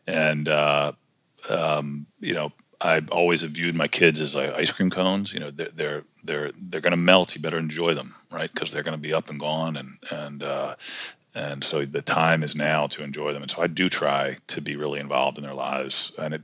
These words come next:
you generally through sports. You know, my, my son is a very active basketball player, and my daughter's a volleyball player, and so, um,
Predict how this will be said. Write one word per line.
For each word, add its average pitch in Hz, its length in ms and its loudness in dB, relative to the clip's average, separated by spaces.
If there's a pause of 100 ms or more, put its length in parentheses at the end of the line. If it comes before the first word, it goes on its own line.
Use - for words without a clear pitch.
you 98 120 -4
generally 85 320 4
through 80 160 -4
sports. - 520 -4
You - 80 -6
know, 73 100 -4
my, 71 240 -6
my - 100 -8
son 78 400 0 (520)
is 78 120 -8
a 80 60 -2
very 76 440 2
active 69 340 -2
basketball 69 380 -2
player, 78 220 -2
and 73 80 -2
my 67 100 -6
daughter's 69 320 -4
a 69 40 -12
volleyball 73 400 -4
player, 82 360 -6 (240)
and 69 320 -8
so, 71 500 -4 (600)
um, 73 300 -2